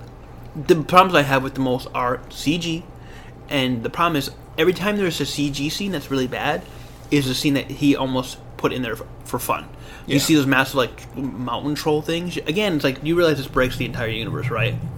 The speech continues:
Speaker 1: You know, "Where is this Peter Jackson? Like, what are
Speaker 2: Sure.
Speaker 1: you doing here?"
Speaker 2: Sure.
Speaker 1: The barrel riding scene, the reason why, another reason why that scene bothers me so much is because that is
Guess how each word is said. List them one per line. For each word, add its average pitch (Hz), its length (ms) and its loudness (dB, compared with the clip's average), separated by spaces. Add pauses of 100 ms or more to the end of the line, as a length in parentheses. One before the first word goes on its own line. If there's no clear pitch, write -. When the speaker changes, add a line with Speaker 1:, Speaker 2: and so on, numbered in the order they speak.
Speaker 1:
You - 60 -4
know, - 60 0
"Where 143 160 4
is 151 60 6
this 151 120 4
Peter 160 160 4
Jackson? 156 420 0
Like, 147 100 -6
what - 120 2
are - 20 4
Speaker 2:
Sure. - 20 4
Speaker 1:
you 113 80 2
doing 104 200 -4
here?" - 260 -12
Speaker 2:
Sure. 113 220 -6 (240)
Speaker 1:
The 151 80 6
barrel 202 320 6
riding 165 280 6
scene, 143 220 2
the 131 80 0
reason 196 280 0
why, 170 120 2
another 131 420 0
reason 139 220 4
why 123 100 0
that 113 280 0
scene 123 280 -6
bothers 123 360 0
me 131 120 -2
so 117 180 0
much 123 200 -4 (480)
is 143 80 4
because 143 560 2 (300)
that 151 240 2 (100)
is 135 480 4